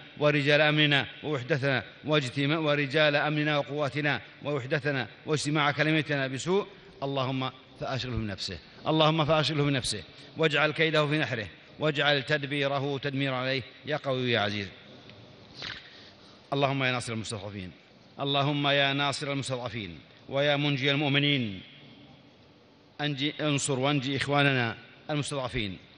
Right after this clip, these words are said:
في فلسطين وفي سوريا وفي بورما وفي أفريقيا الوسطى وفي كل مكان يا رب العالمين. اللهم انتصر لهم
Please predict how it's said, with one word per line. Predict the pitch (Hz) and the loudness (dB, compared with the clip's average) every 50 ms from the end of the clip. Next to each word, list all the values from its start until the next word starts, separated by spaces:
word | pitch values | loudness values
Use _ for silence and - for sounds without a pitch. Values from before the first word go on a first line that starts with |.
| - - - - - - - - - - - - - - - - - - - | -20 -20 -20 -20 -20 -20 -20 -20 -20 -20 -20 -20 -20 -20 -20 -20 -20 -12 -6
في | 135 131 | -4 -2
فلسطين | 110 131 143 131 - - - 127 107 98 92 85 71 62 101 - - - - - - | 0 2 2 2 2 0 0 -2 -2 -2 -2 -4 -6 -8 -12 -16 -18 -20 -14 -8 -4
وفي | 135 120 135 123 | 0 2 2 2
سوريا | - 135 127 113 107 98 92 87 - - - - - - - - | 4 2 2 2 2 0 -2 -2 -6 -10 -16 -20 -20 -20 -12 -8
وفي | - 117 117 135 | -4 0 0 2
بورما | 127 135 135 123 117 110 95 - - - - - - - | 2 2 0 0 0 -2 -4 -8 -12 -18 -20 -16 -12 -10
وفي | 131 113 131 135 | -6 -2 0 0
أفريقيا | 127 117 131 139 127 | 0 -2 -4 -6 -6
الوسطى | 131 123 - 120 113 101 87 - - - - | -8 -8 -6 -8 -8 -10 -10 -14 -16 -14 -10
وفي | 135 131 139 | -8 -6 -6
كل | 131 - 139 135 | -4 -4 -2 -2
مكان | 131 127 117 127 123 | -2 -2 -2 -2 -2
يا | 120 117 117 | 0 0 -2
رب | 110 107 104 | -4 -4 -6
العالمين. | 104 98 104 104 98 92 95 90 - - - - - - - - - - | -4 -4 -4 -4 -4 -4 -6 -6 -8 -12 -18 -20 -20 -20 -20 -20 -10 -6
اللهم | 127 143 151 147 147 147 143 143 | -2 0 2 2 2 2 0 -2
انتصر | 131 - 131 - - 139 | -2 -4 -6 -6 -6 -6
لهم | 123 113 101 98 98 95 | -6 -6 -8 -8 -8 -10